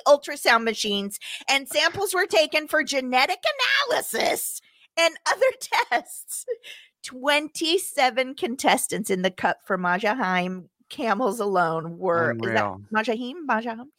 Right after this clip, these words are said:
Speaker 1: Uh, camels alone were disqualified for having, are you ready?
Speaker 2: Mm-hmm.
Speaker 1: Stretched body parts.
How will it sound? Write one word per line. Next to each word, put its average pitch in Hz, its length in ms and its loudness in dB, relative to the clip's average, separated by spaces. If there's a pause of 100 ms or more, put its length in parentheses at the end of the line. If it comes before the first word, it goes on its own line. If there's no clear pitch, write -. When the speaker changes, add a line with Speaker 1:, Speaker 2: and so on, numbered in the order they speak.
(320)
Speaker 1:
Uh, 185 240 2
camels 208 320 -2
alone 202 220 2
were 185 120 2
disqualified 214 840 -2
for 196 140 -2
having, 175 360 0 (880)
are 190 80 2
you 190 120 -2
ready? 233 180 0
Speaker 2:
Mm-hmm. - 520 -10
Speaker 1:
Stretched - 760 0
body 247 320 0
parts. - 680 -8